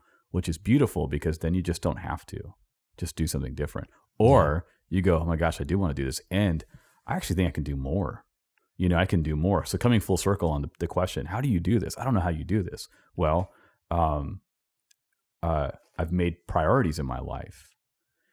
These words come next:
Speaker 1: and which is diminishing the amount of time I spend doing things that I like, but are just not part and parcel to what matters most.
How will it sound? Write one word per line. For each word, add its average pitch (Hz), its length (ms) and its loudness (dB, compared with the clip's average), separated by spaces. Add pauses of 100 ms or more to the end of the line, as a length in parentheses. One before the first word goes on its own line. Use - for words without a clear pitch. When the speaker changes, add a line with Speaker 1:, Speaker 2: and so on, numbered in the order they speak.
(260)
Speaker 1:
and 87 680 2 (1200)
which 92 220 0
is 85 100 0
diminishing 95 600 4
the 82 80 4
amount 80 220 2
of 73 60 -4
time 76 240 0
I 73 80 0
spend 76 420 -2
doing 71 240 -2
things 73 380 -4
that 71 200 -4
I 78 100 -2
like, 85 480 0
but 69 120 -2
are 69 80 -4
just 73 240 -8
not 67 380 -6 (500)
part 82 180 0
and 71 100 -4
parcel 78 400 0
to 76 200 -4
what 69 160 -4
matters 69 380 -6
most. - 480 -4